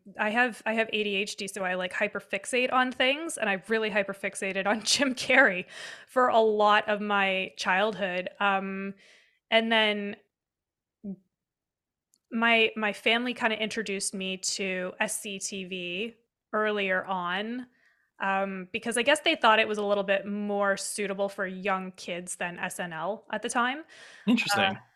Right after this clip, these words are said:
Speaker 1: yeah, well, I guess S N L was on really, really late, and, I mean, I was quite young, so having, having me stay awake that late was probably not a great idea, but, like, S C T V, I think, was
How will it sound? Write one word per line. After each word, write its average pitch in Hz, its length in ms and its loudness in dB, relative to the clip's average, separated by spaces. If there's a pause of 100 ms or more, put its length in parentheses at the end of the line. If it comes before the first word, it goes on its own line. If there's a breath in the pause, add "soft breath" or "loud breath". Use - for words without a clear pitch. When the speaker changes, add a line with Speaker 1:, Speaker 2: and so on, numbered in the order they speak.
(180)
Speaker 1:
yeah, 240 460 6
well, 233 220 4
I 240 160 4
guess 269 320 2
S 240 160 0
N 240 120 2
L 233 160 2
was 220 160 -2
on 208 260 0
really, 208 260 2
really 196 240 -2
late, 190 640 0
and, 190 500 -2
I 208 80 -4
mean, 190 160 -6
I 190 80 -2
was 202 120 -6
quite - 360 -4
young, 175 300 -8
so 175 420 -6 (180)
having, 190 480 -4 (1000 soft breath)
having 233 580 2
me 220 240 -2
stay 208 280 0
awake 190 300 0
that 185 200 -2
late 185 180 -6
was 185 240 -12
probably 180 400 -8
not 170 200 -8
a 170 40 -10
great 185 460 -4
idea, 180 420 -4
but, 190 120 -6
like, 185 400 -10
S 214 160 -6
C 208 120 -8
T 202 160 -8
V, 185 200 -6
I 185 80 -4
think, 185 280 -8
was 190 180 -8